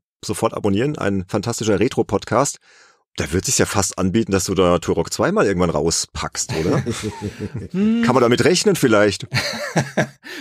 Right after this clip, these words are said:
Speaker 2: Du meinst als so eine Art Vergangenheitsbewältigung für mich? <laughs>
Speaker 1: Ja, auch. Ich meine, es ist ja kein schlechtes Spiel. Also wie gesagt, also
Speaker 2: Ja.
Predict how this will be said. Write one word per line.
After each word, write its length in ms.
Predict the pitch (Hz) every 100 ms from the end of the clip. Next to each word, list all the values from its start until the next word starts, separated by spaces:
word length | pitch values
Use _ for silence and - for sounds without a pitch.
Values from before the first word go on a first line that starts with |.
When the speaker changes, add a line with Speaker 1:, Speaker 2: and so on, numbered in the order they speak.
| -
Speaker 2:
Du 80 | 127
meinst 240 | 143 -
als 200 | 131 135
so 60 | 139
eine 140 | 131
Art 160 | 131 135
Vergangenheitsbewältigung 1000 | 117 117 160 160 - 143 156 202 175 196
für 120 | 202
mich? 360 | 190 269 - - - - -
<laughs> 320 | 190 - -
Speaker 1:
Ja, 240 | 131 117 113
auch. 200 | 180 165
Ich 60 |
meine, 140 | 175 175
es 80 |
ist 100 | 170
ja 80 | 190
kein 120 | 180
schlechtes 280 | - 180 175
Spiel. 320 | - 247 226 131
Also 220 | 139 131
wie 80 | 127
gesagt, 400 | 185 262 - -
also 160 | 117
Speaker 2:
Ja. 80 | 127